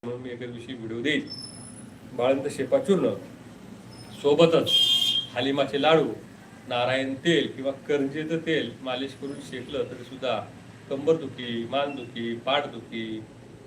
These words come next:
जे काही दुखणी असतात ती दुखणी कमी होऊन जातात. आणि तुम्ही कंटिन्यू एका जागेवर जर बसत असाल, कंटिन्यू एका जागेवर जर बसत असाल, तर कंटिन्यू बसणं टाळावं. आता आम्ही ज्या ठिकाणी, ज्या वेळेला पुण्या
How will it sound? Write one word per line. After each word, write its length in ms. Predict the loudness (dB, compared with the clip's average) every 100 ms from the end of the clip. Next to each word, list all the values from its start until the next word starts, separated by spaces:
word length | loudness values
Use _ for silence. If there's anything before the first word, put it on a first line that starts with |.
| -10
जे 60 | -2
काही 180 | 0 0
दुखणी 300 | -4 -2 0
असतात 320 | 0 -2 -6
ती 140 | -6
दुखणी 280 | -10 -12 -12
कमी 200 | -12 -12
होऊन 100 | -12
जातात. 260 | -12 -12 -10
आणि 200 | -10 -10 -12 -20 -20 -20 -20 -14
तुम्ही 160 | -12 -4
कंटिन्यू 520 | -2 -2 0 2 4
एका 240 | 2 0 0
जागेवर 280 | 0 -2
जर 140 | -4 -4 -4
बसत 240 | -6 -6
असाल, 220 | -10 -12 -14 -16 -18 -18 -12
कंटिन्यू 420 | -10 -10 -8 -8
एका 260 | -8 -8 -8
जागेवर 300 | -6 -4 -4
जर 160 | -4 -6
बसत 320 | -8 -8 -10
असाल, 220 | -12 -12 -14 -16 -16 -14
तर 180 | -6 -4
कंटिन्यू 460 | -4 -4 0 0 0
बसणं 220 | 0 -2 0
टाळावं. 420 | 2 4 4 0 -4 -10 -14 -14 -14 -14 -10
आता 140 | 2 4
आम्ही 160 | 4
ज्या 180 | 4 2
ठिकाणी, 500 | 0 -4 -2 -2 0
ज्या 120 | 4
वेळेला 280 | 4 4 0
पुण्या 260 | -2 -4